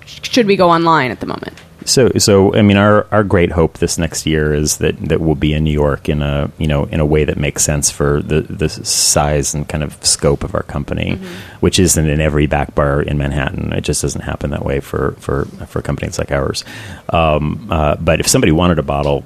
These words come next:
Speaker 2: today, it would be as easy as clicking on our website, and we drop ship it straight from, uh, from a Kentucky warehouse. Um, so, and all of our products sell online and can be shipped. Um, but, you know, f-, for, for a craft company like Middle West, we really have to start behind the bar, generate the desire for our products behind the people that know what they're doing,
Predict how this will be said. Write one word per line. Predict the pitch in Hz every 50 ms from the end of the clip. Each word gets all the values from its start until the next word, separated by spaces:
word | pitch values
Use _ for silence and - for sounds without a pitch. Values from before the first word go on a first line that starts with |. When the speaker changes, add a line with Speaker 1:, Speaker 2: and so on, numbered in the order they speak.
| - -
Speaker 2:
today, | - 82 98 90 76 73 71 80 87 85
it | 85
would | 78 82 78
be | 69 78 76
as | 73 76
easy | 76 73 73 80 76
as | 73 -
clicking | - - 76 - - 76
on | 71 71
our | 71
website, | 69 71 73 - - - 73 71 -
and | - - 76
we | 76 76 71 73
drop | 73 - 76 71 71 -
ship | - - - - -
it | 76 -
straight | - - - 78 80 -
from, | - - 80 73 73 71
uh, | 69 71 69 69 71 -
from | - - 73 71 71
a | -
Kentucky | - - - - - 71 - -
warehouse. | 71 69 69 67 80 90 - - - - - - - - - - - - -
Um, | - 73 69 73 73 71
so, | - - 80
and | 73 73 71 73 85
all | 80 78 73
of | 73
our | 76 67
products | - 71 69 - - - -
sell | 76 73
online | 71 73 71 69 69 71 - - 67
and | 76 73 69
can | - 71
be | 65 67
shipped. | 65 - - - - 69 - - - - - - - - - - -
Um, | - 76 76 76 73 71 71 71 - -
but, | 85 - 82 76 - - -
you | -
know, | 76 73
f-, | 71 -
for, | - - - - - - - - - - - 82 76 76 78 -
for | - - 80 71 71
a | 71
craft | - - - - 101 101 87 - - -
company | - 92 82 - - 78 76 73
like | 71 71 73 73 -
Middle | 92 98 95 92 80
West, | 73 76 - 71 73 - - -
we | 73 85 92
really | 90 85 73 76
have | 73 71 69 -
to | -
start | - - 78 69 67
behind | - 80 71 76 73 71
the |
bar, | 73 71 73 73 73 73 71 69 69 73 -
generate | - 85 85 78 76 80 78 78 71 73 - - 76
the | 78 73
desire | - 71 69 73 71 73 76 80 80 78
for | - 78 -
our | - 76 -
products | - - 73 69 73 73 - - -
behind | - - 65 73 73 73
the | 69
people | - - - 85 80 - 76 73
that | - 73 -
know | 73 73 73
what | 71 71
they're | 73 71
doing, | 71 73 82